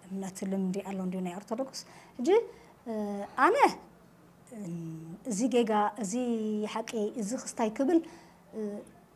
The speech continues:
ተኽእሎም ብቕዓትን የብለይ። ሽዑ ኣብ ህፃንነት ዕድመይ ብፍቓድ ወለደይ እየ ተጠሚቓ ኣነ። ንኣብነት ጓል ኣንስተይቲ ስለ ዝኾንኩ ኣብ ሰማንያ ተረዲኻ ንለኻ። ኩሉ ግዜ ግን እንታይ ዝብል ቃል ኣምላኽ መሲልካ? እ፣ ኣመነ እሞ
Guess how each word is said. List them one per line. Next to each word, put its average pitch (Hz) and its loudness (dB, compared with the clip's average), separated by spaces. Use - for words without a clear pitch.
ተኽእሎም 330 6
ብቕዓትን 277 4
የብለይ። 202 2
ሽዑ 277 8
ኣብ 226 8
ህፃንነት 226 6
ዕድመይ 277 10
ብፍቓድ 277 6
ወለደይ 294 8
እየ 190 4
ተጠሚቓ 202 -6
ኣነ። 190 -8
ንኣብነት 226 2
ጓል 233 8
ኣንስተይቲ 247 4
ስለ 262 2
ዝኾንኩ 320 0
ኣብ 605 2
ሰማንያ 214 2
ተረዲኻ 247 -2
ንለኻ። 370 2
ኩሉ 494 10
ግዜ 339 8
ግን 277 8
እንታይ 330 6
ዝብል 269 4
ቃል 262 4
ኣምላኽ 269 4
መሲልካ? 254 2
እ፣ 247 4
ኣመነ 349 12
እሞ 339 12